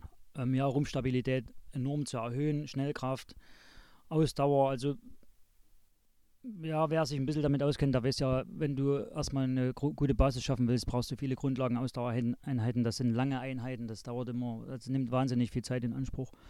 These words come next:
Und ja, ich, was ich ziemlich cool finde, ist, ähm, gerade so die Cross-Country-Szene aus dem Mountainbike.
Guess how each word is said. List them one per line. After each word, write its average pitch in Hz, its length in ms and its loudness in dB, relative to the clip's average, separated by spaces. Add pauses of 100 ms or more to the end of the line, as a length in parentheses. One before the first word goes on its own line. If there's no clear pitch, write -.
(560)
Und 135 140 2
ja, 147 200 6
ich, - 200 0 (460)
was 147 300 0
ich - 100 0
ziemlich 156 320 4
cool 185 120 8
finde, 156 340 6
ist, 131 240 0
ähm, 135 420 0 (260)
gerade 139 280 -2
so 139 160 -2
die 123 100 -2
Cross-Country-Szene 147 720 -2
aus 131 100 0
dem 123 80 2
Mountainbike. 151 520 2